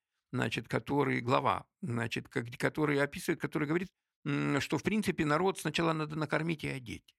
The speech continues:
Вот как только накормили и одели, да, вот это вот накормили и одели, дали необходимые базовые предметы, а, то после этого уже можно начинать, э, возвращаться к поискам истины.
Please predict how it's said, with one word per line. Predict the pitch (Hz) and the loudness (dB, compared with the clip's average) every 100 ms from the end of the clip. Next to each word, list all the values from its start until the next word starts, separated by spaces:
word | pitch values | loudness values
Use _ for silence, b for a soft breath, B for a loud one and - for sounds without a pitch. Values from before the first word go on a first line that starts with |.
| _ | _
Вот | - - | -4 2
как | 165 156 | 2 2
только | 175 165 156 143 - _ _ - | 0 2 4 4 2 _ _ 0
накормили | 151 165 165 165 170 | 4 4 4 2 4
и | 151 156 | 6 6
одели, | 160 160 233 254 117 - | 4 4 2 2 -2 -4
да, | 131 165 | 0 0
вот | 123 117 | 0 -2
это | 110 131 | -4 -2
вот | 127 | 0
накормили | 135 151 156 156 151 | -2 0 -2 0 2
и | |
одели, | 151 185 196 | 0 0 -2
дали | 135 156 147 | 0 2 0
необходимые | 143 147 - 147 151 143 143 | -2 -4 -2 -4 -2 -2 -2
базовые | 143 147 135 131 135 | 2 0 0 -4 -4
предметы, | 127 131 151 220 220 131 135 _ _ _ - | -6 -6 0 0 2 0 0 _ _ _ 0
а, | 131 131 | 2 2
то | 160 | 0
после | 151 175 160 151 156 214 | 2 0 2 2 4 4
этого | 233 139 135 | 2 2 2
уже | 135 127 165 | 2 2 2
можно | 147 190 175 147 | 2 0 0 -2
начинать, | 131 - 139 180 175 - | 0 0 2 2 0 -2
э, | 135 143 | 0 2
возвращаться | 139 135 139 - 170 - | 2 4 0 4 2 2
к | - | 0
поискам | 147 160 - 151 | 2 2 4 2
истины. | 131 - - - | 2 -2 -10 -14